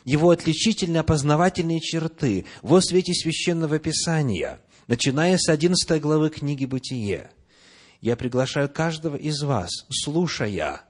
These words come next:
делать это не праздно, а примеряя на свое мировоззрение, сравнивая – сопоставляя, что говорит Библия,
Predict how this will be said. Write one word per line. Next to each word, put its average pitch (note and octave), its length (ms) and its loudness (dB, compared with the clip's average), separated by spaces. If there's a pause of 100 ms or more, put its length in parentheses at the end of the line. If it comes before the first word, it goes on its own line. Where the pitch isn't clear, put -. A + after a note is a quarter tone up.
(840)
делать E3+ 420 2
это D#3 240 0
не D#3+ 220 0
праздно, A#2+ 960 -2 (1000)
а B2+ 460 2 (800)
примеряя E3+ 1120 0
на C3+ 140 0
свое A#2 480 -4
мировоззрение, G#2 1000 -10 (420)
сравнивая – C#3 1160 0 (1120)
сопоставляя, E3+ 1300 2 (140)
что - 240 0
говорит D3+ 440 4
Библия, C3 840 2